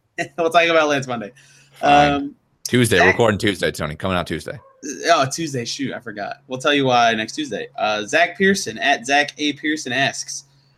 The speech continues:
Speaker 1: "How do you think Vic's drive to get better impacts the togetherness of this team? How do you think they will perform now that they've been together a whole year?" So that kind of blends with the last question. The second part does. Um, I think every team that has years together gets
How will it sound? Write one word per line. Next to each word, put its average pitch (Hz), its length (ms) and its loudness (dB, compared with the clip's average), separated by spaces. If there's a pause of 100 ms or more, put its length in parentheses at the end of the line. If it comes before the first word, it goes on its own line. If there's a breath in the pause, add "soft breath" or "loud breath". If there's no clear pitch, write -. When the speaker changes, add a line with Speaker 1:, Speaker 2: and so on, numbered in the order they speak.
(140)
Speaker 1:
"How 190 220 6
do 220 80 2
you 226 120 4
think 185 440 0
Vic's 160 380 -2 (320)
drive 160 400 4
to 202 60 -4
get 185 200 -2
better 139 340 4
impacts 156 460 -2
the 156 60 -6
togetherness 139 540 -2
of 139 140 -10
this 127 200 -8
team? 123 380 -4 (240)
How 156 160 2
do 170 60 4
you 175 80 0
think 170 220 0
they 165 80 2
will 165 100 4
perform 156 400 -2
now 139 180 4
that 127 60 -4
they've 135 140 -2
been 127 100 0
together 127 440 0
a - 80 -6
whole 123 280 0
year?" 107 440 -6
So - 120 -10
that 175 120 -2
kind 196 200 2
of 165 60 0
blends 156 200 2
with 131 80 -4
the 120 60 -6
last 120 320 0
question. 113 260 -6
The 110 80 -12
second 117 240 -6
part 107 240 -6
does. 104 400 -6 (560)
Um, 101 340 -10
I 107 80 -2
think 156 200 0
every 151 240 2
team 123 300 2
that 117 180 0
has 120 420 0
years 117 300 -2
together 110 380 -2
gets - 480 -8